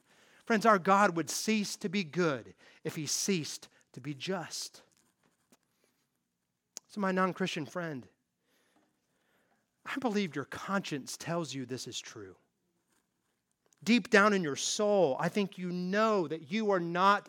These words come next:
the end-all, be-all definer of your reality.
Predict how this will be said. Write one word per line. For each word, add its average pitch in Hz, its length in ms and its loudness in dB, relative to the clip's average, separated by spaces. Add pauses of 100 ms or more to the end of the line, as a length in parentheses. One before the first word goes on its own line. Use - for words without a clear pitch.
the 160 280 -8
end-all, 196 600 6 (260)
be-all 190 440 8
definer 175 640 4
of 135 180 -6
your 160 120 0
reality. 147 680 -4